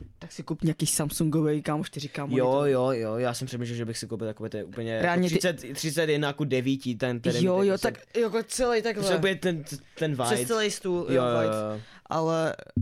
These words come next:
Speaker 2: Ale to jsou taky za dvacet litrů minimálně.
Speaker 1: Jo, ale řeknem si, my takový věci nepotřebujeme, my nemáme takovou high-tech práci, jakože potřebujeme nějaký super kvalitní
Speaker 2: Ale je to
Speaker 1: monitor.
Speaker 2: dobrý mít.
Speaker 1: Je to dobrý mít, jako jasně. Já, já bych
Speaker 2: Ale
Speaker 1: taky
Speaker 2: já
Speaker 1: chtěl
Speaker 2: si
Speaker 1: mít, kámo, M jedna Ultra, ale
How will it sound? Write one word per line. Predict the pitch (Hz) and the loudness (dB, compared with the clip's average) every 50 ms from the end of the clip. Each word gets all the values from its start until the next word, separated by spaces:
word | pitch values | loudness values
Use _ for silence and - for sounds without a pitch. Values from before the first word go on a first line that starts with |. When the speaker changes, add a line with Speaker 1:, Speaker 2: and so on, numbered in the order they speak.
| - - | -2 -2
Speaker 2:
Ale | 123 135 | -4 -4
to | 135 135 | -2 -2
jsou | 135 143 | -2 -2
taky | 143 143 127 139 | -2 0 0 0
za | 131 131 | -2 -2
dvacet | 117 120 120 117 123 113 | -2 -2 -4 -4 -4 -6
litrů | 110 113 110 - 110 107 | -6 -6 -6 -8 -8 -8
minimálně. | 101 104 101 104 101 104 95 92 95 92 104 - - - - - - - | -6 -6 -6 -6 -6 -8 -8 -8 -10 -12 -12 -14 -18 -20 -20 -20 -18 -14
Speaker 1:
Jo, | - 160 156 147 139 135 - | -10 -10 -8 -8 -8 -8 -8
ale | 139 139 143 143 135 - - - - | -6 -6 -4 -4 -6 -8 -10 -14 -14
řeknem | 147 143 160 156 - 160 139 147 | -10 -8 -6 -4 -4 -4 -4 -4
si, | - - 143 143 143 135 - - | -6 -8 -8 -8 -8 -6 0 2
my | 143 151 151 | 2 2 4
takový | - 151 - - 165 165 156 | 2 0 2 4 4 4 6
věci | 156 170 156 - - 175 | 4 4 4 4 4 2
nepotřebujeme, | 165 160 - 170 156 127 - - 147 139 139 143 135 143 | 2 2 2 0 0 0 -2 -4 -2 -2 -2 -2 -2 -2
my | 147 143 | -4 -2
nemáme | 147 147 147 147 143 143 | -2 -2 -2 -2 -4 -4
takovou | - 143 - 156 151 147 | -6 -6 -4 -4 -4 -2
high-tech | 143 147 143 160 147 | -2 -4 -6 -6 -10
práci, | - - 143 143 147 - - - | -8 -6 -6 -6 -6 -8 -8 -10
jakože | - 151 156 143 143 147 143 | -8 -8 -8 -8 -8 -8 -10
potřebujeme | - 147 - - - 156 127 143 147 143 | -10 -12 -12 -8 -6 -2 0 0 2 2
nějaký | 147 143 - - 147 143 135 - - - _ - - | 2 0 2 0 0 0 0 -2 -4 -8 _ -16 -12
super | - - 147 - 147 143 - 151 - | -8 -8 -4 -2 0 0 0 -2 -4
kvalitní | - - 143 143 139 | -4 -2 0 0 2
Speaker 2:
Ale | 135 143 151 | 2 2 2
je | |
to | 151 175 | 2 2
Speaker 1:
monitor. | 160 165 165 - | 2 2 2 2
Speaker 2:
dobrý | 170 175 175 | 0 0 0
mít. | 143 110 - - - - - - _ _ _ _ _ _ _ _ _ _ _ - - - | -2 -2 -6 -12 -20 -20 -20 -20 _ _ _ _ _ _ _ _ _ _ _ -16 -10 -6
Speaker 1:
Je | 147 143 | -6 -4
to | - - 220 | -2 -2 0
dobrý | 240 269 240 262 277 254 | 0 0 0 0 -2 -2
mít, | - - - | -4 -2 -2
jako | 143 131 127 - - | -2 -2 -2 -2 -2
jasně. | 156 160 165 - - - 151 147 143 139 - _ _ - | 0 0 0 -2 -4 -4 -4 -4 -4 -6 -10 _ _ -8
Já, | 180 - - | -8 -4 0
já | 196 220 220 | 0 2 2
bych | 214 135 | 4 4
Speaker 2:
Ale | 151 160 | 4 4
Speaker 1:
taky | 160 | 4
Speaker 2:
já | 156 151 | 4 2
Speaker 1:
chtěl | 165 202 - | 2 2 4
Speaker 2:
si | 156 147 143 143 | 4 4 4 4
Speaker 1:
mít, | 143 | 6
kámo, | 139 139 - 175 | 4 4 2 0
M | - 160 165 | -2 -2 0
jedna | 175 170 147 170 - | 0 0 0 0 0
Ultra, | 165 165 160 - 165 160 143 | 2 2 2 2 2 2 2
ale | 117 151 156 147 | 2 2 0 0